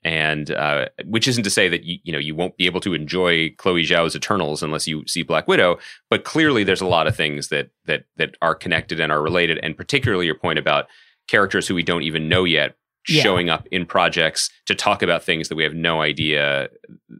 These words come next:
Speaker 1: the, the provenance of. That's, that was inevitably about to happen. And in fact, the Verge article revealed something that I hadn't even been aware of 'cause I wasn't paying that close attention,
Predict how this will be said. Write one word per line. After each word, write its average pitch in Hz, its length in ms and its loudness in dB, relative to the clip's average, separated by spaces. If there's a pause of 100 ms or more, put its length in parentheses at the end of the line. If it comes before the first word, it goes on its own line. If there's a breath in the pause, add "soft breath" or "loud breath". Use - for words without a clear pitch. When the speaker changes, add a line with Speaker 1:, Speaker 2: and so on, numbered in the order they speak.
Speaker 1:
the, 73 360 -2
the - 160 -10
provenance 82 460 -2
of. 65 180 -4
That's, - 360 0 (300)
that 107 140 2
was 101 160 0
inevitably 80 540 -2
about 73 200 -2
to 78 60 -10
happen. 82 300 -2
And 101 80 2
in 98 60 0
fact, 139 200 0
the 120 60 2
Verge 156 240 0
article 98 300 2
revealed 87 320 -2
something 87 340 -2
that 82 80 2
I 80 100 4
hadn't 85 240 0
even 80 320 -2
been 82 140 -2
aware 107 320 2
of 80 160 -2
'cause - 120 -4
I 90 40 0
wasn't 85 240 -4
paying 78 160 -4
that 101 200 0
close 82 200 -4
attention, - 460 -12